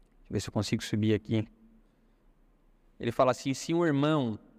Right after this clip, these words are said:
ou irmã estiverem com falta de roupa e necessitando do alimento diário, e um de vocês lhe disser,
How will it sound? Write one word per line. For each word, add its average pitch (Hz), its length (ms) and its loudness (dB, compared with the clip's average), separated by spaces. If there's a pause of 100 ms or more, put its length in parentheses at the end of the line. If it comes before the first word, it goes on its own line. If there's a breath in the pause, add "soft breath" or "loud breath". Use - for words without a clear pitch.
ou 131 100 0
irmã 131 540 0 (540)
estiverem 131 500 0
com 135 220 -4
falta 139 520 0
de 120 140 -2
roupa 120 540 0 (120)
e 127 80 -4
necessitando 135 720 -2
do 131 80 2
alimento 127 340 0
diário, 117 540 0 (480 soft breath)
e 113 180 0
um 160 140 2
de 151 100 -2
vocês 135 480 0
lhe 135 200 0
disser, 120 560 -2